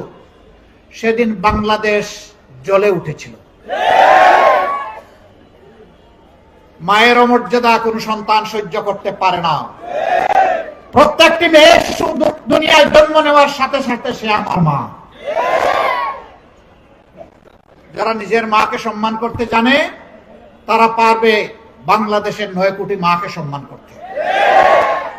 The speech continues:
আর যে নিজের মাকেই সম্মান করতে জানে না, সে কেমনে অন্যের মাকে সম্মান করবে? আমরা তাদেরকে বলছি, তওবা করো, মাপ চাও, আল্লাহর কাছে ক্ষমা চাও।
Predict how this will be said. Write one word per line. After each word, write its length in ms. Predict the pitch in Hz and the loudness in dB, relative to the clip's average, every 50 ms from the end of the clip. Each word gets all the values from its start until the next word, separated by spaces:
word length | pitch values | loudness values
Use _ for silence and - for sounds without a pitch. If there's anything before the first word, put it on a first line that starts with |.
| - - - | -20 -10 -6
আর 220 | 170 202 220 226 | -2 0 0 0
যে 220 | - 175 226 240 | 0 0 0 0
নিজের 320 | 247 240 226 233 240 240 240 | 2 0 -2 0 0 0 0
মাকেই 420 | 220 220 226 240 226 - 285 277 | 0 2 2 2 2 0 -2 -4
সম্মান 340 | - 254 247 233 226 226 220 | -2 -4 -4 -2 -2 -4 -4
করতে 320 | - 226 208 - - 214 | -4 -8 -10 -10 -10 -12
জানে 320 | - 170 185 185 180 190 190 | -6 -4 -2 -2 -2 -2 -2
না, 320 | 185 175 151 127 - - - - - - - _ _ - - - - - | -2 -4 -4 -6 -8 -12 -18 -20 -20 -20 -20 _ _ -20 -20 -20 -8 -4
সে 100 | 233 247 | -2 -2
কেমনে 500 | 277 247 294 285 285 285 294 311 311 302 | -2 2 4 4 4 4 4 4 4 4
অন্যের 400 | 269 247 247 240 240 247 240 233 | 4 2 2 0 2 0 0 0
মাকে 300 | 214 208 196 202 - 208 | 0 -2 -2 -4 -4 -8
সম্মান 380 | - 202 180 - - 151 147 | -8 -8 -8 -8 -6 -8 -8
করবে? 360 | 143 - 147 - - - - - - - - - - - - - - - - - - - - - - - 1047 1077 1077 1077 1047 988 - - - _ _ _ - - - - - - _ _ _ _ _ _ _ _ | -8 -12 -16 -18 -18 -20 -20 -20 -14 -12 -8 -6 -4 -2 -2 0 2 2 2 4 4 2 2 0 -4 -8 -10 -10 -12 -12 -14 -16 -18 -20 -20 _ _ _ -20 -20 -20 -20 -20 -20 _ _ _ _ _ _ _ _
আমরা 260 | - 196 202 208 202 | -8 -6 -4 -4 -4
তাদেরকে 420 | 202 202 196 180 202 196 180 196 185 | -2 -4 -6 -6 -6 -8 -8 -10 -8
বলছি, 300 | 175 185 180 - - - | -6 -8 -8 -8 -12 -8
তওবা 340 | - 196 175 165 180 175 | -6 -6 -4 -2 -2 -4
করো, 260 | 170 170 143 120 113 107 - - - - - - - _ - - - - - - - - - _ _ _ - _ _ - - - _ _ | -4 -6 -10 -14 -16 -20 -20 -20 -20 -20 -20 -20 -20 _ -20 -20 -20 -20 -20 -20 -20 -20 -20 _ _ _ -20 _ _ -20 -20 -20 _ _
মাপ 260 | 160 180 220 240 254 254 247 - | -4 0 2 2 2 2 -2 -2
চাও, 400 | - 247 226 208 180 143 - - - - - - - _ _ - _ _ _ _ _ _ _ _ _ _ - | -2 0 2 2 2 0 -2 -8 -14 -20 -20 -20 -20 _ _ -20 _ _ _ _ _ _ _ _ _ _ -6
আল্লাহর 380 | 196 220 226 233 247 247 240 | -4 -2 0 0 0 0 0
কাছে 200 | 247 233 - 240 | -4 -6 -8 -10
ক্ষমা 260 | - 202 202 196 180 170 | -10 -10 -8 -6 -6 -8
চাও। 220 | - 156 123 104 | -8 -10 -16 -16